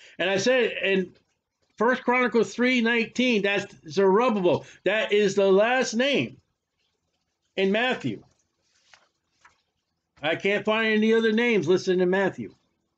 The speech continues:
And this would be also verses ten to nineteen. This is the, the line of Joseph, the adopted father of Jesus Christ, where by adoption, Jesus has this claim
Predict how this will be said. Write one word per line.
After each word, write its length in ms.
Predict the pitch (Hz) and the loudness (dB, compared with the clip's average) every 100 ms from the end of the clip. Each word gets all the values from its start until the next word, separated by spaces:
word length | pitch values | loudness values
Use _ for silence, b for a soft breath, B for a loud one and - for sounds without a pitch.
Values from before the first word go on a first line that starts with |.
| _ _ _ _ _ _ _ _ _ _ _ 165 | _ _ _ _ _ _ _ _ _ _ _ -6
And 120 | 165 | -2
this 240 | 226 226 | -2 -2
would 280 | 202 226 - | 0 0 0
be 480 | 220 214 214 208 B B B B _ - | 0 0 0 -2 B B B B _ -4
also 800 | 185 254 262 - 151 131 147 147 _ _ _ _ _ - | 0 0 0 0 0 2 0 -4 _ _ _ _ _ -4
verses 340 | 156 160 147 | -4 -2 -10
ten 480 | - 196 196 190 190 - - | -4 -2 2 0 0 -10 -4
to 100 | 170 | -2
nineteen. 560 | 170 180 143 214 170 B B | 0 -2 0 -2 -2 B B
This 260 | 151 240 247 | -2 0 2
is 260 | 269 233 190 | 0 0 0
the, 280 | 202 196 196 | 2 2 0
the 140 | - 180 | -2 2
line 520 | 165 196 214 214 202 | 2 2 0 -2 -2
of 200 | 185 143 | -2 -4
Joseph, 600 | 151 208 247 190 170 147 | -2 0 2 2 -2 -2
the 140 | 165 180 | 0 0
adopted 600 | 143 170 202 202 202 196 | 0 -2 -2 0 -2 0
father 540 | 220 285 254 123 - _ _ _ _ _ _ - | 0 0 0 -2 -6 _ _ _ _ _ _ -6
of 160 | 92 | -4
Jesus 380 | 127 160 143 139 | 0 0 0 -2
Christ, 420 | - 147 151 - B B | -2 -2 -2 -6 B B
where 280 | 175 190 151 | 0 0 -2
by 160 | 190 | 0
adoption, 840 | 196 185 135 185 247 254 220 196 135 | 0 0 -2 -2 -2 -2 -2 -2 -2
Jesus 500 | 202 226 220 214 - | -2 0 0 -2 -6
has 480 | 202 202 220 208 156 | -4 -2 -2 -4 0
this 300 | 202 226 - | 0 0 -6
claim 600 | - 220 202 170 170 | -6 -2 0 0 -2